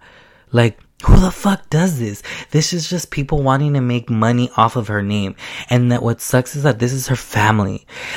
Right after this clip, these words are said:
Leave her to rest. Top, stop making pop sockets. Stop making shirts. Close the museum. Um, I mean,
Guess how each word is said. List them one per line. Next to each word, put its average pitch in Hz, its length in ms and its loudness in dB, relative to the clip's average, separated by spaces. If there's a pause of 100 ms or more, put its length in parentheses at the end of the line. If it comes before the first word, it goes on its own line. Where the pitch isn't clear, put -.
Leave 147 240 8
her 180 140 4
to 165 120 8
rest. 117 540 4 (360)
Top, 143 320 4
stop 143 280 4
making 170 300 2
pop 143 260 4
sockets. 113 400 -4
Stop 143 220 2
making 160 260 0
shirts. 139 580 0 (400)
Close 165 500 4
the 180 80 4
museum. 160 420 0
Um, 151 180 4
I 151 60 0
mean, 180 220 6